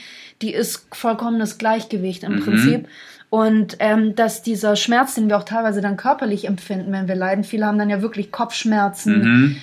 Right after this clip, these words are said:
Speaker 1: ähm, haben diesen Druck auf der Brust oder man hat das Gefühl, etwas liegt einem auf den Schultern und zieht einen runter oder sowas.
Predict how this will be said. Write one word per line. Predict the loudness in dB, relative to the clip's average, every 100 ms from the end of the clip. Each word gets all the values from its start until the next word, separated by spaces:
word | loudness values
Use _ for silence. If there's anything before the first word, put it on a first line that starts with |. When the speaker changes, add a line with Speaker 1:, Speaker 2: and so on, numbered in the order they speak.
| -4
Speaker 1:
ähm, | 2 4 4
haben | 4
diesen | 4 2
Druck | 2 0 2
auf | 0
der | 0 -2
Brust | -2 -2 0 -2 -4
oder | -4 2 4 4
man | 2
hat | 0
das | 0 -6
Gefühl, | -4 -2 -2
etwas | -2 -4 -2
liegt | -4 -2
einem | 0 0
auf | -2 -2
den | -2
Schultern | -2 0 0 2 0 0
und | -2
zieht | -4 -4
einen | -2 -2
runter | 0 2 2 0 0
oder | 0 0
sowas. | 0 2 0